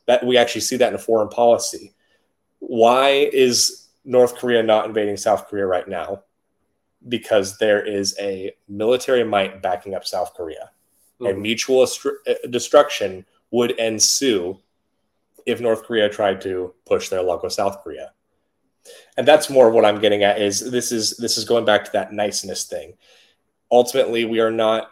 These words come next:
Speaker 1: <coughs> called to be nice to a point where we roll over and just let all of our rights be taken from us, because ultimately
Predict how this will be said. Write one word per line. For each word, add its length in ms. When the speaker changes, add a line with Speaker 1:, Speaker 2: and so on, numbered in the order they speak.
Speaker 1:
<coughs> 380
called 320
to 60
be 160
nice 600
to 140
a 100
point 220
where 140
we 260
roll 500
over 460
and 260
just 320
let 500
all 340
of 200
our 480
rights 280
be 160
taken 320
from 180
us, 120
because 280
ultimately 640